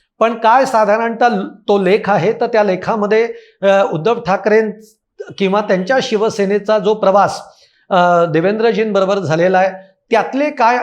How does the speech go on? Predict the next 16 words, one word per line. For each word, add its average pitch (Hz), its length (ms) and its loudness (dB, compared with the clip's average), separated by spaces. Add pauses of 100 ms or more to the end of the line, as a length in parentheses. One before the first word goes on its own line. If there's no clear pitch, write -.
अनुभव 190 420 0
आहेत, 196 120 0 (240)
त्यातल्या 226 360 0
काय 240 260 2
आठवणी 208 540 0
आहेत, 190 140 0 (300)
या 190 240 2
त्यांनी 214 280 -2
मांडलेल्या 185 460 0
आहेत. 180 100 0 (280)
त्याचप्रमाणे 226 760 0 (180)
अगदी 190 300 -2
कमी 233 360 -4
वयामध्ये 214 640 0
देवेंद्र 202 500 -4
फडणवीस 196 600 -4